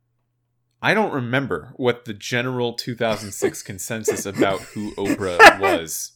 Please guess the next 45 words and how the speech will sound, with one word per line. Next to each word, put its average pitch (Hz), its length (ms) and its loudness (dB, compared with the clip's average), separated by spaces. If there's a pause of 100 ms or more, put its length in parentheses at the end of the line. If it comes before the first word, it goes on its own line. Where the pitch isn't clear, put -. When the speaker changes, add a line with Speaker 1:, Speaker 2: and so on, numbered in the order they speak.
(960)
Speaker 1:
was. - 600 -6 (920)
Um, 92 460 -8
Speaker 2:
I, 190 240 6
I 175 120 8
think, 175 260 2
I 185 100 8
think 190 140 6
it's 185 160 2
very 190 340 8
funny 170 380 6
that 139 260 0
since 165 300 -2
this 156 240 2
episode 147 840 0
is, 131 480 -2
uh, 120 540 0 (300)
so 190 320 4
connected 175 520 0
to 151 100 2
a 143 60 0
time 165 400 0
in 139 100 -2
television, 131 720 -2
Speaker 1:
Yeah. 113 340 -2
Speaker 2:
it's - 120 -14
like, 117 260 -6 (100)
I, 151 260 -6
I 131 120 -2
don't 214 240 -2
remember. 147 800 0 (100)
I - 80 -2
don't 165 160 0
remember 147 480 -2
if 113 80 -10
that's 135 360 -2
<laughs> - 60 0
how 143 180 8
it 117 100 -6
was 113 260 -4
or 107 80 -10
not. 104 320 -12
It's - 180 -12
been 147 240 -6
so 135 240 -8
long. 110 200 -10